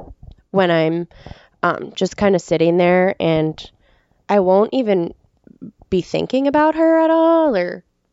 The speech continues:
there won't even be anything that necessarily reminds me of her, but, um, I'll just start to get, like,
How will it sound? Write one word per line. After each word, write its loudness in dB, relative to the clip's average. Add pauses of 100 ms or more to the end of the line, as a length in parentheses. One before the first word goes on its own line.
(320)
there -2
won't 0
even 0
be 2
anything 0
that 2
necessarily 0
reminds -2
me 2
of 0
her, 2
but, 0 (1500)
um, 0
I'll 0
just -4
start -2
to -8
get, -4
like, -8